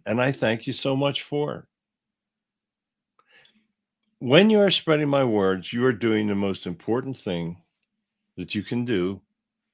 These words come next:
with a human life, because it'll, it'll lead others to doing great things. The charity work leads others to doing charity work as well. You might,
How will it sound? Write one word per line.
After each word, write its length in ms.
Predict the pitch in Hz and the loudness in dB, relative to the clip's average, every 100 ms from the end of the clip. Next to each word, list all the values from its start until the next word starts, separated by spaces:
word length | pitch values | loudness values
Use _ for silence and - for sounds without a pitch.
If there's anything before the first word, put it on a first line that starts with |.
| _ _ _ _ - | _ _ _ _ -8
with 120 | 120 | -4
a 40 | 123 | 0
human 320 | 139 135 143 | 0 2 0
life, 320 | 170 165 - | 0 0 -2
because 320 | 104 127 120 | -4 -4 0
it'll, 240 | 233 262 - _ | 0 -2 -6 _
it'll 240 | - 143 151 | -4 -2 2
lead 280 | 170 170 - | 2 2 4
others 340 | 160 117 107 - | 6 6 4 -2
to 140 | 117 | -4
doing 260 | 110 107 101 | 0 2 2
great 320 | 98 101 98 | 0 0 -2
things. 580 | 101 82 - - - - _ _ _ _ _ _ _ _ _ _ | -6 -6 -6 -14 -20 -20 _ _ _ _ _ _ _ _ _ _
The 100 | 101 | -4
charity 460 | 104 120 117 120 131 | 0 4 6 6 4
work 440 | 120 123 127 127 | 2 2 0 -2
leads 500 | 127 127 120 110 - - _ 113 | 0 0 0 -6 -14 -18 _ -2
others 320 | 98 107 107 | 2 2 0
to 160 | 117 | -2
doing 480 | 107 117 113 117 104 - _ - | 0 0 2 -2 -4 -14 _ -4
charity 380 | 110 110 113 | 2 2 2
work 300 | 117 117 110 | 0 0 -2
as 160 | 123 101 | -6 -4
well. 520 | 113 110 113 113 101 _ _ _ _ _ _ _ _ _ _ _ _ - - | -2 0 0 -4 -10 _ _ _ _ _ _ _ _ _ _ _ _ -20 -2
You 160 | 101 | 2
might, 320 | 110 110 110 | 4 4 2